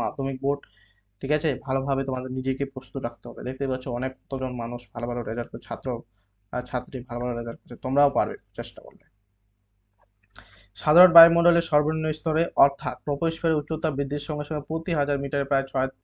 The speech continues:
দশমিক পাঁচ ডিগ্রি সেন্টিগ্রেড হারে উষ্ণতা হ্রাস পায়, কিন্তু কোনো কোনো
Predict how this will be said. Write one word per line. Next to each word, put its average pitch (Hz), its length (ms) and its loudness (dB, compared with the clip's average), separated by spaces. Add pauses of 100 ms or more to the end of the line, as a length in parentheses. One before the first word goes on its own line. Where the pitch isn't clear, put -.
(120)
দশমিক 135 380 -4
পাঁচ 127 180 2
ডিগ্রি 127 200 -6
সেন্টিগ্রেড 123 240 -4
হারে 120 160 -6
উষ্ণতা 139 260 -6 (480)
হ্রাস 139 280 4
পায়, - 220 -12
কিন্তু 151 180 -2 (120)
কোনো 160 220 0
কোনো 165 120 0